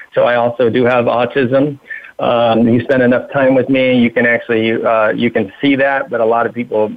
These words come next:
can't see that because, um, you know, supposedly it's so subtle. Um, however, I've been suffering from neurological and physical health challenges most of my life, uh, such as, like, blood infection at three months old. I've had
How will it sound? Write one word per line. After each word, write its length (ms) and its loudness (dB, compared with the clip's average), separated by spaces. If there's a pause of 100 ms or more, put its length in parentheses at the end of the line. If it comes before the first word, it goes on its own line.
(160)
can't 300 -2
see 140 -2
that 320 0
because, 520 -2 (460)
um, 580 0
you 60 2
know, 260 2
supposedly 440 0
it's 180 -6
so 260 0
subtle. 380 0 (480)
Um, 440 0
however, 800 2
I've 120 0
been 180 -2
suffering 320 0
from 180 0
neurological 680 0
and 80 -2
physical 320 0
health 220 -2
challenges 420 0
most 180 0
of 60 -8
my 100 0
life, 320 2 (440)
uh, 400 0
such 100 2
as, 100 0
like, 200 2
blood 220 0
infection 500 0
at 160 0
three 160 2
months 260 0
old. 440 2
I've 140 -2
had 180 0